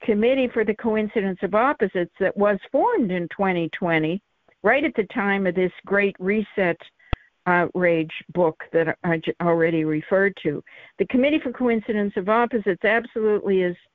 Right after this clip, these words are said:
foursquare against not just these individual things, but the whole principle, um, that's involved.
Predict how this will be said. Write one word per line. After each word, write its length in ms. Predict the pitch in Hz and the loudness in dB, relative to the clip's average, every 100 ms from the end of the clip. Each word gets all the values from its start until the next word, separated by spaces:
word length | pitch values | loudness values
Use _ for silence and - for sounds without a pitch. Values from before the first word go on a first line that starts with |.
| _ _ _ _ - | _ _ _ _ 0
foursquare 880 | 277 294 - - 233 226 214 220 208 _ _ 196 | 2 2 -2 -2 0 2 2 0 -2 _ _ -6
against 460 | 180 247 233 220 - | 0 2 2 -2 -2
not 240 | 226 269 - | 0 0 0
just 120 | 240 - | -4 -2
these 220 | 214 202 | -2 0
individual 760 | 208 208 190 180 269 247 180 160 - | 0 0 0 0 0 0 0 -2 -2
things, 260 | 156 165 - _ _ _ _ | -2 -4 -8 _ _ _ _
but 140 | 208 208 | -2 0
the 120 | 208 202 | -2 0
whole 420 | 247 269 262 254 - _ _ _ - | 2 2 2 0 -4 _ _ _ -6
principle, 800 | 302 370 - - 180 160 151 165 - _ _ _ _ _ | 0 0 -2 -6 -4 -2 0 -2 -8 _ _ _ _ _
um, 460 | 202 196 196 190 - 190 | 2 2 2 0 -2 0
that's 220 | 202 - 190 | -2 0 -2
involved. 640 | 175 185 165 147 120 - | 0 2 2 2 -2 -6